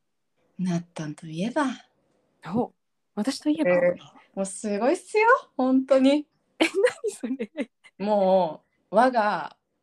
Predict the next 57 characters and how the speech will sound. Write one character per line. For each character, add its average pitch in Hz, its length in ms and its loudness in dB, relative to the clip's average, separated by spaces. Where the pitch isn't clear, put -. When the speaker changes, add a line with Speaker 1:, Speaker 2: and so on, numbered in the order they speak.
Speaker 1:
某 196 340 -4
都 185 120 -10
立 190 260 -10
高 180 240 0
校 143 260 -12
の - 200 -12
マ 160 280 -10
ド 196 140 -8
ン 285 120 -2
ナ 214 80 0
な 170 160 -8
ん 151 100 -12
で。 - 220 -12
Speaker 2:
そ - 160 -18
れ 370 120 -8
は 403 100 -8
マ 403 100 -8
ジ - 120 -14
で 208 80 -10
誇 208 200 -8
張 247 220 -4
芸 247 220 0
人 180 220 -6
始 170 260 -14
ま 170 120 -12
っ - 20 -16
て 170 260 -18
ん 165 240 -20
ね。 165 360 -14
Speaker 1:
舐 220 220 2
め 311 160 4
て 180 120 -4
も 160 160 -6
ら 156 140 0
っ 156 140 -6
ち 170 100 -2
ゃ 170 80 2
困 226 320 0
り 339 100 -2
ま 370 140 0
す 381 200 -4
よ。 370 260 0
Speaker 2:
本 233 220 -6
当 220 160 -10
に。 202 280 -10
Speaker 1:
い 226 80 4
や 214 80 6
い - 20 4
や 160 80 4
い 147 160 4
や - 80 4
い 226 120 2
や、 254 160 2
ぜ-、 202 260 -4
誇 254 220 0
張、 403 280 0
も 233 220 -6